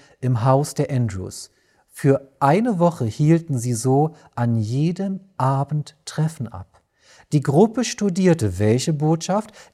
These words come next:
Die Botschaft an die Gemeinde zu Laodicea, die letzte Gemeinde auf Erden, bevor Christus kommt. Es gibt keine weitere Gemeinde. Das ist die siebte Gemeinde. Es gibt keine achte Mei-, Gemeinde,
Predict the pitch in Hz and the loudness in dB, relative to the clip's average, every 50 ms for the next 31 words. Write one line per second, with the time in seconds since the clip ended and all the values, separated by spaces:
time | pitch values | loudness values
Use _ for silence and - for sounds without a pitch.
0 | - 147 147 135 120 123 156 196 254 277 - - 190 175 - 147 147 143 139 127 | 0 2 2 2 4 4 4 4 4 2 2 2 0 0 2 2 0 0 2 2
1 | 147 131 131 131 127 131 156 185 196 185 185 - - 175 160 160 156 156 160 160 | 2 2 4 6 6 6 6 4 2 0 -2 -2 0 2 4 6 6 6 6 4
2 | 156 160 - - - 208 208 170 143 139 151 156 - - _ _ _ _ _ _ | 2 0 -4 -4 0 2 4 4 4 4 2 0 -4 -12 _ _ _ _ _ _
3 | _ _ - - 120 113 110 131 165 165 - - - 254 247 226 190 175 165 151 | _ _ -4 -2 0 4 4 4 2 2 -2 -8 -8 -6 -4 -2 0 0 0 0
4 | 151 151 151 143 156 - 139 127 - - _ - 143 139 139 143 147 - 120 98 | 0 0 -2 -2 -4 -6 -6 -8 -8 -10 _ -4 -2 -2 0 -2 -2 -4 -4 -6
5 | 110 107 - - - 160 160 175 196 - - - - 156 143 - - - 139 - | -6 -8 -8 -4 -2 0 0 0 -2 -4 -8 -8 -6 -4 -4 -6 -8 -10 -12 -12
6 | - - - 147 117 98 104 - - _ _ _ _ _ _ - 202 214 - - | -12 -10 -8 -6 -6 -6 -8 -10 -16 _ _ _ _ _ _ -12 -12 -12 -10 -10
7 | 302 285 - - 175 151 131 123 107 110 101 101 95 - 107 98 92 104 98 92 | -12 -12 -8 -6 -4 -4 -2 -4 -4 -6 -6 -6 -8 -10 -12 -12 -10 -10 -10 -10
8 | 90 87 87 87 90 101 - - _ _ _ _ _ - 143 156 - 208 - - | -10 -10 -12 -12 -14 -16 -18 -20 _ _ _ _ _ -8 -6 -6 -6 -8 -10 -10
9 | 196 175 160 202 196 - - 190 175 - 170 175 180 185 196 175 123 98 92 - | -10 -10 -8 -10 -10 -10 -12 -12 -8 -6 -6 -4 -4 -4 -4 -6 -6 -8 -10 -14
10 | _ _ _ _ _ - 127 - - - - - 208 190 165 151 - - 131 123 | _ _ _ _ _ -14 -10 -8 -10 -10 -8 -4 -2 -2 0 -2 -2 -4 -6 -6
11 | - - - 120 110 107 98 98 107 - _ - 127 117 110 98 92 92 87 87 | -6 -8 -8 -6 -4 -4 -4 -4 -6 -8 _ -4 -4 -2 -2 -2 -4 -6 -8 -10
12 | 92 107 | -12 -14